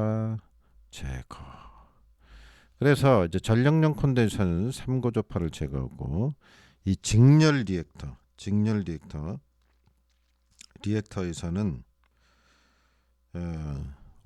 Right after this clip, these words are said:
오 고조파를 제거한다 그랬죠. 오 고조파 제거. 그래서 오 고조파를 송전 계통에서는 이런 식으로 제거를 한다는 거예요.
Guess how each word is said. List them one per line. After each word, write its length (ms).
오 180
고조파를 480
제거한다 400
그랬죠. 420
오 140
고조파 440
제거. 400
그래서 580
오 240
고조파를 640
송전 380
계통에서는 760
이런 240
식으로 420
제거를 380
한다는 340
거예요. 320